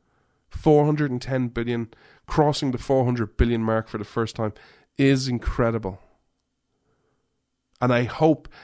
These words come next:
that this year you even cross past it even again. This is the country, the idea that I love. This is amazing.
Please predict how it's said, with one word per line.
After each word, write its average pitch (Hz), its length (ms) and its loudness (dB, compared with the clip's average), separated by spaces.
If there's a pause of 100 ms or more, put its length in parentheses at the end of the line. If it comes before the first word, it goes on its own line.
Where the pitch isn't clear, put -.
(100)
that 113 200 -2
this 147 220 0
year 135 140 2
you 120 220 0
even 117 260 0
cross 120 440 2
past 117 400 -2
it 120 80 -4
even 120 220 0
again. 104 340 -4 (2000)
This 135 260 4
is 160 200 0
the 127 100 -2
country, 135 560 0
the 113 180 0
idea 117 480 2
that 110 220 -2
I 110 140 -2
love. 117 400 -2 (320)
This 135 200 2
is 143 240 -2 (460)
amazing. 123 560 4